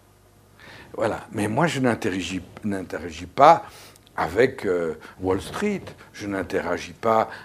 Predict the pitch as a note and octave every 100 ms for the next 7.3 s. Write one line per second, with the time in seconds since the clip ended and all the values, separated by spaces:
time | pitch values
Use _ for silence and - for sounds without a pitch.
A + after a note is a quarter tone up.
0 | - - F2+ F#2 F#2+ - F#2+ F2 F2 F2
1 | - F2 F2+ F2+ F2 - - F2+ F#2 F#2
2 | F2 G#2 G#2+ - G2 F#2 F2 F#2 - -
3 | E2+ - - - F2 - E2+ - F2 -
4 | A2 C3+ G#2+ B2 - A2 G2+ - - A2
5 | - D#3+ D3 C3+ C3 B2 - F3 D#3 -
6 | - - - - - B2 - D3 C#3+ -
7 | - B2+ C#3